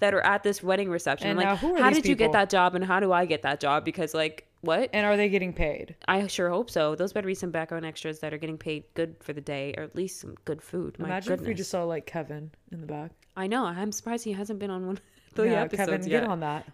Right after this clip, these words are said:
Speaker 1: Ep-, yeah, look it up. Come on, Kev. <laughs> Anyway. Oh, I think, like, they show Jess,
Speaker 2: Mm-hmm.
Speaker 1: like,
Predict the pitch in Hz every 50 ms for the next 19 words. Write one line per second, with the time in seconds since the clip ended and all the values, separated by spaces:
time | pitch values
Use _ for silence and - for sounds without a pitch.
0 | _ - - 254 247 - - 190 190 220 180 151 156 180 240 269 285 240 180 -
1 | - - _ _ - - 214 214 180 156 160 - - 147 151 156 _ _ - -
2 | - - - - - - - 226 - - 233 240 220 - - - - - 247 247
3 | 220 254 - - - 392 480 480 - - - - - _ _ - 202 202 202 208
4 | 190 - - 226 - 269 285 294 262 - - _ - 220 214 202 - 214 214 214
5 | - 226 220 202 - - 175 165 165 180 185 - - - - - - _ _ _
6 | _ _ _ - - 196 185 175 160 - -